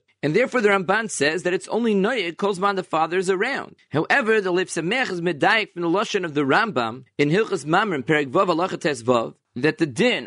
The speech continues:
of Achicha Gadol is noyeg even after Misas Ha'at. Because the Rambam over there says, Chayv Adam Lechaber Es Eshes Aviv, Afi She'ena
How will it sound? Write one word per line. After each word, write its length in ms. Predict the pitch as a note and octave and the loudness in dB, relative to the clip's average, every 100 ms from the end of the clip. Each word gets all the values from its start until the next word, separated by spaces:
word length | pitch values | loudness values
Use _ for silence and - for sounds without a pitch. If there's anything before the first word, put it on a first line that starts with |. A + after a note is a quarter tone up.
| - | -2
of 220 | C#3 C#3 | -2 -2
Achicha 540 | C3 D#3 A3+ F3+ F#3+ E3 | -4 -2 -2 2 0 2
Gadol 380 | A#3 G#3+ G3 - | 0 0 -2 -2
is 160 | D3 | -2
noyeg 300 | F#3+ A3+ F#3 | -2 -2 -4
even 220 | G#3 G3 - | -2 -2 0
after 440 | G#3 G#3+ F3 F3+ | 0 0 -4 -4
Misas 440 | F3 G3+ - F3+ - | -2 -2 0 -2 0
Ha'at. 340 | - F#3+ - _ _ _ | 0 0 -2 _ _ _
Because 220 | C3 D#3 | -4 -2
the 80 | C3+ | 2
Rambam 240 | D#3+ A#3 G3 | 2 2 -2
over 120 | E3+ | 0
there 160 | G3+ | 0
says, 300 | G#3 A3+ G#3+ | 0 -4 -4
Chayv 320 | - F#3+ A#3 F#3+ | -2 0 0 0
Adam 240 | G#3+ G3 F3 | -2 -2 -4
Lechaber 420 | D#3+ G3 A3 F#3 | -2 0 0 0
Es 220 | D#3+ - | -4 -4
Eshes 440 | G#3 C4+ G3 F3 - | -2 -2 -2 -4 0
Aviv, 500 | C#3+ B2 C#3 E3+ F3 _ - | 0 0 -4 -4 -12 _ -4
Afi 320 | F3 G#3 G#3 G3+ | 0 0 0 0
She'ena 400 | F#3 F3+ E3+ | 0 0 -2